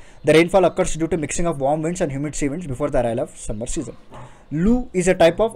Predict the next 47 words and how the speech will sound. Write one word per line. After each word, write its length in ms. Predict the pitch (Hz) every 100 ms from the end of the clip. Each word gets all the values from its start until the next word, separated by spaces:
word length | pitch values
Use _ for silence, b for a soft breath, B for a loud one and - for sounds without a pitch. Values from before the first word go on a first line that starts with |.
| 139
option 200 | - 151
C, 100 | 156
heat 240 | 135 147
wave। 140 | 160 196 b b b b
In 80 | 147
northern 280 | 175 214 233
India, 220 | 190 262
hot 260 | - 185 208
and 120 | 165
dry 140 | 165 180
winds 260 | 185 -
running 260 | 147 165 175
in 80 | 170
the 80 |
northeast 500 | 135 143 151 185 180
and 160 | 160 131
west 240 | 170 - -
east 280 | 214 - 151
direction, 460 | 127 131 - 120 - - b b b b
uh, 180 | 135 131
in 140 | 143 143
summer 320 | 170 156 170
are 160 | 131 123
called 240 | 147 135
loo। 160 | 151 240 139
These 120 | 156 151
winds 220 | 151 131
blow 200 | 135 151
in 80 | 143
the 80 |
month 200 | 131 135
of 140 | 156 131
May 160 | 139 147
and 80 | 131
June। 160 | 185
The 80 | 175
temperature 420 | 139 131 147 151
goes 220 | 127 143 139
up 100 | -
to 80 |
forty-five 560 | 202 160 160 196 214 185
degrees 300 | 143 143 139
in 60 | 131
the 80 |
time 200 | 123 120
of 160 | 196 -
heat। 240 | 120 -